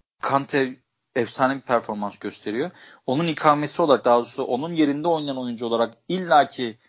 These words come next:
sırıtacaktı. Ama Barkley olmuyor. Ya bu sene de hen-, henüz daha olmadı. Yani o ritme giremedi. Takıma henüz daha, e, uyum sağlayamadı. Jorginho ise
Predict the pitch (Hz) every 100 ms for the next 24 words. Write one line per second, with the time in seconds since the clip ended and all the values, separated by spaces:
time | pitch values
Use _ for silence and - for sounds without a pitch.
0 | _ _ - 127 117 107 120 117 - 196
1 | 196 _ _ _ - 139 175 180 - _
2 | _ - 151 - 156 - _ 175 220 175
3 | 127 - 165 180 247 202 202 196 233 208
4 | 226 185 160 180 180 165 117 101 107 113
5 | 110 - - _ 151 147 165 180 160 165
6 | 151 117 110 139 151 147 147 147 135 139
7 | 139 - _ _ - 135 123 131 135 139
8 | 151 139 131 147 180 117 160 214 _ _
9 | _ _ _ - 120 135 175 170 147 -
10 | 214